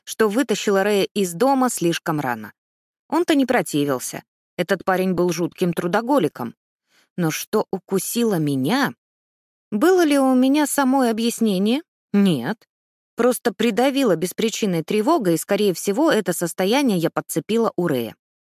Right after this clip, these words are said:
Всё ещё лучше гонореи, но видеть, как он, теперь уже такой спокойный, уходит к себе в кабинет,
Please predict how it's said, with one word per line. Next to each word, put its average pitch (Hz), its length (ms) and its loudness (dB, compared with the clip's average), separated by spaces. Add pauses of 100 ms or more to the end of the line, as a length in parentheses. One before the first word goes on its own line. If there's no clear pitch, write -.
(560)
Всё 294 260 2
ещё 254 320 2
лучше 240 400 2
гонореи, 214 680 2
но 302 480 4
видеть, 247 500 0
как - 320 -2
он, 262 280 2
теперь 170 320 -2
уже 160 140 0
такой 156 260 -4
спокойный, 254 600 0 (380)
уходит 254 420 0
к - 60 -14
себе 196 260 0
в - 60 -12
кабинет, 190 460 0